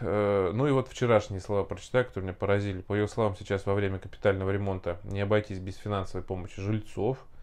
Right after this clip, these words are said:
Халява Ж К Х давно закончилась. И собственник несёт ответственность, в первую очередь, финансовую.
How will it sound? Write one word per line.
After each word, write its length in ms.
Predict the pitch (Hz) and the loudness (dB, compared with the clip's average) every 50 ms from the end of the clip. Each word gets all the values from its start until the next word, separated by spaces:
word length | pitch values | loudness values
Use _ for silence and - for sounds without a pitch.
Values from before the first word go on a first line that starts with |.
| - - - | -14 -14 -12
Халява 640 | - - - 123 120 123 127 139 143 135 113 107 101 | -10 -2 4 6 6 6 8 8 8 8 6 6 4
Ж 140 | 95 101 98 | 2 0 -2
К 140 | - - 98 | -2 -4 -4
Х 240 | - - 135 156 147 | 0 2 2 2 4
давно 340 | 107 98 95 95 104 113 | 4 2 2 2 0 -2
закончилась. 680 | 104 107 104 - - 87 85 80 78 - - - - - - - - - - - - - - - - - - - - - | 0 0 -2 -2 -4 -8 -8 -8 -10 -12 -14 -14 -14 -14 -16 -16 -18 -18 -18 -18 -18 -18 -20 -18 -18 -18 -18 -18 -14 -8
И 100 | - 104 | -4 -4
собственник 600 | 104 - - 151 165 160 - - 131 127 117 - | -2 4 6 6 6 4 2 -4 -4 -4 -2 -2
несёт 300 | 117 113 - - 107 - | -4 -4 -2 -2 -2 -2
ответственность, 520 | 104 101 - - 107 98 - - 95 - - | -2 -2 0 -2 -2 -2 -2 -6 -10 -10 -10
в 40 | - | -6
первую 280 | - 127 131 127 120 | -2 -2 0 0 0
очередь, 300 | 117 113 - 110 107 - | -2 -2 -4 -6 -8 -8
финансовую. 960 | - - - 120 117 104 95 90 87 90 - - - - - - - - - | -10 -4 -2 0 0 2 0 0 -2 -6 -10 -12 -12 -10 -10 -8 -8 -8 -10